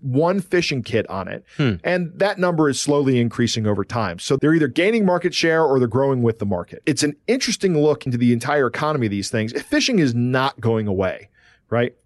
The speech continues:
Speaker 1: It's,
Speaker 2: No.
Speaker 1: it's remarkably effective and it works. And that's why it's being made into a commodity here that you can buy for essentially ten bucks. And if you need additional services,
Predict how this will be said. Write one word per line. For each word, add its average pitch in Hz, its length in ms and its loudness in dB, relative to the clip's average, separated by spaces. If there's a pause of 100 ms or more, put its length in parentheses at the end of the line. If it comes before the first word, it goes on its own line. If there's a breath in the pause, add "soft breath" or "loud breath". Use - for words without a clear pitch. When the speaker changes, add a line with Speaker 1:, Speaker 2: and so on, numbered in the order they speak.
Speaker 1:
It's, 131 240 2
Speaker 2:
No. 92 160 -2
Speaker 1:
it's 127 160 -4
remarkably 165 520 2
effective 147 600 0 (340 loud breath)
and 139 180 2
it 123 120 0
works. 123 540 -2 (300 soft breath)
And 123 120 0
that's 175 240 -2
why 139 260 2
it's 131 460 0
being 156 220 0
made 160 180 2
into 147 200 -2
a 127 60 2
commodity 123 540 0
here 107 360 0 (240 loud breath)
that 165 100 0
you 277 120 2
can 285 140 -2
buy 135 380 0 (240 soft breath)
for 147 100 0
essentially 147 380 0
ten 147 280 -2
bucks. 107 280 -2
And 120 80 0
if 113 120 -4
you 127 60 0
need 131 140 2
additional 156 400 0
services, 117 580 2